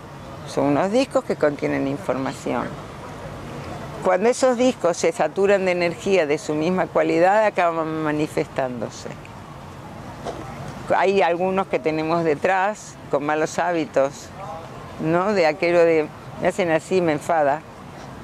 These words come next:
¿no? O me hacen así y, y me da miedo. Y, y entonces esos discos, cuando por lo que sea se saturan, los vemos manifestados. Pero también hay otros discos que tienen cosas chulas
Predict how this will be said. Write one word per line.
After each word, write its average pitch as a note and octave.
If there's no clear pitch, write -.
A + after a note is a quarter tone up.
¿no? E3+
O -
me C#3
hacen D3+
así F3
y, D#3
y D3
me D3
da C#3+
miedo. D#3+
Y, -
y E3
entonces G3
esos G3+
discos, A3
cuando D#3
por C#3
lo C#3
que D#3+
sea E3+
se E3
saturan, G3
los E3
vemos E3+
manifestados. C#3
Pero E3+
también G3
hay A3
otros F3+
discos G3+
que G3
tienen E3
cosas G#3+
chulas F3